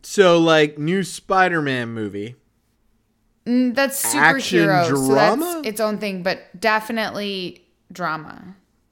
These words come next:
Speaker 1: Okay.
Speaker 2: I don't
Speaker 1: All
Speaker 2: consider
Speaker 1: right.
Speaker 2: superhero action movies. Is that weird? Is that, like
Speaker 1: Well, what do you consider them? Just superhero movies?
Speaker 2: Yeah, just superhero movies.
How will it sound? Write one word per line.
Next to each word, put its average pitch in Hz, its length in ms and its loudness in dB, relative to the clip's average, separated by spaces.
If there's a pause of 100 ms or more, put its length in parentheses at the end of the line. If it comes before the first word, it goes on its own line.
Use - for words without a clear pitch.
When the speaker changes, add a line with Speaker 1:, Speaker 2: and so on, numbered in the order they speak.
(960)
Speaker 1:
Okay. 180 460 -10
Speaker 2:
I 269 100 2
don't 349 120 4
Speaker 1:
All 427 160 0
Speaker 2:
consider 359 260 -2
Speaker 1:
right. 349 80 0
Speaker 2:
superhero 277 600 -2
action 208 460 -2
movies. 180 440 -8
Is - 160 -14
that 220 200 -2
weird? 247 360 -6
Is 202 200 -12
that, 196 220 -6
like 202 320 -6 (340)
Speaker 1:
Well, 156 180 0
what 180 100 4
do 196 60 2
you 208 160 0
consider 220 400 -4
them? 123 200 -6
Just 127 240 -8
superhero 185 420 -2
movies? 233 540 -6
Speaker 2:
Yeah, 254 240 0
just 240 280 -6
superhero 240 380 -6
movies. 165 560 -14